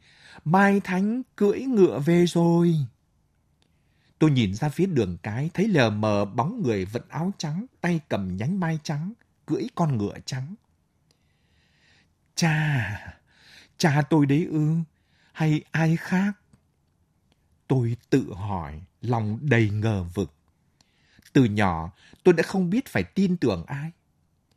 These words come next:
Sự thật mang trong mình nhiều khuôn mặt chẳng giống nhau. Đi đến tận cùng chắc gì cái thật đã là thật. Bóng người,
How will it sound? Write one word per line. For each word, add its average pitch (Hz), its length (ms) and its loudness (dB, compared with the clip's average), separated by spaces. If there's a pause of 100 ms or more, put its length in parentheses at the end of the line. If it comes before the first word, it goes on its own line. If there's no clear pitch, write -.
(380)
Sự 131 380 0
thật 120 180 -2
mang 175 260 2
trong 170 280 -2
mình 101 240 2
nhiều 104 280 2 (120)
khuôn 143 260 2
mặt 92 160 -6 (180)
chẳng 90 280 -2
giống 147 300 -4
nhau. 165 240 -6 (840)
Đi 151 140 4
đến 160 240 2
tận - 160 0 (160)
cùng 95 420 0
chắc - 220 -2
gì 123 200 2
cái 208 200 -2
thật 113 240 0
đã 127 200 -4
là 135 280 -2
thật. 95 200 -10 (1600)
Bóng 156 380 0
người, 110 300 2